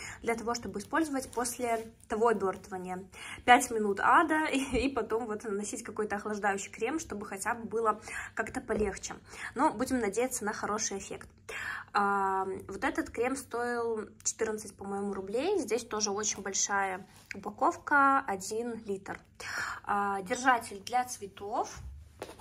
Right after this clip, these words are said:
Здесь три такие опоры и три кружочка. Опоры, по-моему, сорок пять сантиметров высотой, крю-, кружочки тридцать пять сантиметров диаметром. По-моему, восемь рублей с копейками стоила вот эта вот опора.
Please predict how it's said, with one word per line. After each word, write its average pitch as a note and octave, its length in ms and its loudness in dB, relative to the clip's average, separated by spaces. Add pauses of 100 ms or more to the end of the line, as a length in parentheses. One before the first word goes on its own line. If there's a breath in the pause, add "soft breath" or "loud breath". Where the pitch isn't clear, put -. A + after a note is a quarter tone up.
(380 loud breath)
Здесь A#3+ 360 0
три B3 220 -6
такие G#3+ 340 -4
опоры E4+ 500 0
и C4+ 460 -2
три B3 220 -4
кружочка. G#3+ 600 -4
Опоры, A3+ 340 0
по-моему, G3+ 400 -6
сорок G3+ 300 -10
пять F#4 180 -2
сантиметров C#4+ 560 -6
высотой, B3 460 -4
крю-, G3 200 -6
кружочки A#3+ 600 -4
тридцать A#3 400 -8
пять A3 180 -2
сантиметров G#3 560 -6
диаметром. F3+ 600 -6 (680 loud breath)
По-моему, A#3+ 360 0
восемь A3+ 320 -4
рублей G3+ 240 -4
с G#3+ 60 -8
копейками F3+ 520 -14
стоила F#3 400 -12
вот F#3 180 -12
эта - 160 -16
вот F#3+ 160 -10
опора. F4+ 400 2